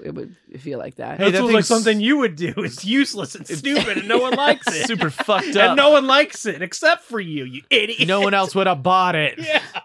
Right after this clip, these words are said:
Speaker 3: Yeah. That's really what it feels like sometimes.
Speaker 1: That, that guy's gonna go back to the shop and get his list of whatever sold, and he's like,
Speaker 3: Are you
Speaker 1: "That one?"
Speaker 3: fucking serious?
Speaker 2: Why that one?
Speaker 1: Huh.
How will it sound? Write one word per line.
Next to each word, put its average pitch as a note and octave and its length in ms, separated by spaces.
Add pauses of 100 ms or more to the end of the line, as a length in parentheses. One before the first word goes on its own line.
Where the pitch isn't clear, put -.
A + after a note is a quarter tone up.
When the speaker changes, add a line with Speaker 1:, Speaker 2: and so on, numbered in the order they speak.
(280)
Speaker 3:
Yeah. G#3+ 220 (140)
That's - 200
really F3+ 340
what E3 120
it D3+ 140
feels D3+ 260
like A#2 220
sometimes. C#3 640
Speaker 1:
That, F#3+ 180
that F#3+ 180
guy's G3 240
gonna G3+ 140
go F3 100
back E3 200
to G3 60
the E3 140
shop E3 380
and D#3+ 120
get D3+ 80
his D#3 140
list D3+ 300
of C#3+ 80
whatever D3+ 440
sold, C#3+ 340
and D#3 80
he's C#3+ 100
like, C#3+ 160 (240)
Speaker 3:
Are D#3+ 60
you F3 100
Speaker 1:
"That G3 60
one?" A#3 100
Speaker 3:
fucking G#3 280
serious? F3+ 540
Speaker 2:
Why D#3 220
that D#3 260
one? A2+ 220
Speaker 1:
Huh. A4 340